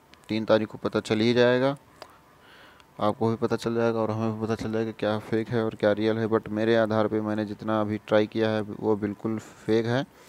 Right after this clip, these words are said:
तो उम्मीद करता हूँ दोस्तों, अगर वीडियो पसंद आए तो वीडियो को लाइक कीजिएगा, शेयर कीजिएगा और अफवाहों से आप मत पड़िएगा। उम, समझ सकता हूँ उलझन सबकी, क्योंकि मेरा भी इसमें सिलेक्शन है। मैं भी अपना जल्दी से जल्दी चाहता हूँ कि मेरा भी जल्दी से जल्दी मेडिकल हो और मुझे भी ज्वाइनिंग मिले।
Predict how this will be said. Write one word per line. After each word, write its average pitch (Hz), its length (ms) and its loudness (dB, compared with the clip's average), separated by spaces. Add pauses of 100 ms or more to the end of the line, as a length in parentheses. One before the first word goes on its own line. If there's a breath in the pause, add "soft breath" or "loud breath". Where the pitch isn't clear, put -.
(640 loud breath)
तो 110 160 2
उम्मीद 120 220 -2
करता 120 200 2
हूँ 120 80 0
दोस्तों, 120 400 0
अगर 117 140 2
वीडियो 113 240 0
पसंद 113 240 -6
आए 113 60 -4
तो 113 120 -4
वीडियो 110 220 -2
को 113 60 0
लाइक 110 160 2
कीजिएगा, 113 240 0
शेयर 110 240 0
कीजिएगा 117 380 0
और 110 180 2
अफवाहों 107 440 0
से 113 140 -2
आप 110 260 2
मत 107 240 -2
पड़िएगा। 117 460 2 (140)
उम, 107 480 -10 (100)
समझ 110 180 -2
सकता - 300 -4
हूँ 113 200 -4
उलझन 107 260 -4
सबकी, 120 360 -6
क्योंकि - 580 -6
मेरा 110 200 2
भी 113 340 -2 (680)
इसमें 110 200 -6
सिलेक्शन 117 360 -2
है। 120 120 0
मैं 113 200 0
भी 113 220 2
अपना 110 320 -2
जल्दी 104 240 0
से 104 120 -6
जल्दी 104 200 0
चाहता 104 280 0
हूँ 104 80 -2
कि 107 60 -6
मेरा 104 200 0
भी 104 120 -4
जल्दी 101 200 -4
से 101 120 -10
जल्दी 101 240 -2
मेडिकल 101 300 0
हो 101 60 2
और 123 80 -4
मुझे 110 260 -2
भी 104 100 0
ज्वाइनिंग 98 320 -4
मिले। 87 200 -8